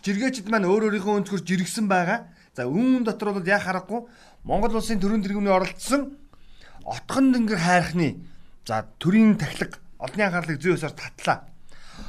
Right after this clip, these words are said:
Отхон, Отхон Тэнгэр хайрхны тахилга, сутай хайрхныг бодох юм бол харьцангуй ёслол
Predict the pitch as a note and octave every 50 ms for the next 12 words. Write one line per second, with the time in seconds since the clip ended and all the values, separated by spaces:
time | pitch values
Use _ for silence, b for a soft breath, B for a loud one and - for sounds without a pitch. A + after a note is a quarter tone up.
0 | B B B - - B2+ - - - - G#3 G3+ - - - D3 D#3 - - D4
1 | D4 D4 C#4 C4+ C#4 C4+ A#3 E3+ - - - - - - F3 G#3 B3 C4 A#3 G#3+
2 | A#3+ C4 A#3 - - - D#3+ F3 E3 F3 - B3 - - - - - C#3+ C3 -
3 | - A#3 A#3 A3 F3+ G3+ A3 G#3+ G3+ G3+ G3 - - G#3 G3 F#3+ F#3+ F3 - -
4 | E3+ E3 - - - A3+ G#3+ G3+ A3 A3 A3 B B B B B - B2 B2 -
5 | - - - G#3